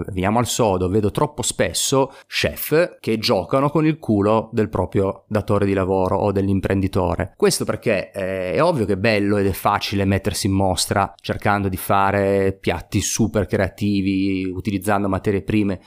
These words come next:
super costose, cercando di attirare in qualche modo l'attenzione della critica o comunque, eh, di... Eh,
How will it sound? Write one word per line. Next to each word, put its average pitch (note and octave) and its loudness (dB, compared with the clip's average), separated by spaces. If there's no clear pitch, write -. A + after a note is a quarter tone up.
super A2+ 0
costose, G#2 0
cercando G2+ -2
di F#2 0
attirare G2+ 0
in F2+ -2
qualche G2+ -2
modo G2 0
l'attenzione G2+ 0
della G2 2
critica G2 2
o F#2 -2
comunque, G#2+ 2
eh, G2+ -2
di... F#2+ 0
Eh, G2 -2